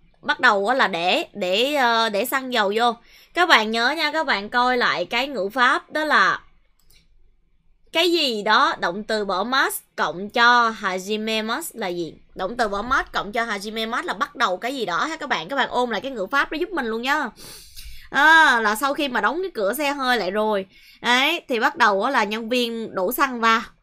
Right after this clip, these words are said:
À, và tôi odorokimashita. Đây là cái từ đặc trưng của N ba luôn, là tôi rất là ngạc nhiên về cái chuyện đó. Tại sao? Đó giờ đi tự phục vụ không à,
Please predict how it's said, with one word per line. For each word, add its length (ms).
À, 340
và 200
tôi 640
odorokimashita. 1400
Đây 160
là 120
cái 240
từ 260
đặc 140
trưng 240
của 140
N 100
ba 220
luôn, 240
là 120
tôi 180
rất 180
là 60
ngạc 300
nhiên 280
về 80
cái 160
chuyện 160
đó. 300
Tại 220
sao? 260
Đó 160
giờ 280
đi 140
tự 160
phục 160
vụ 220
không 160
à, 200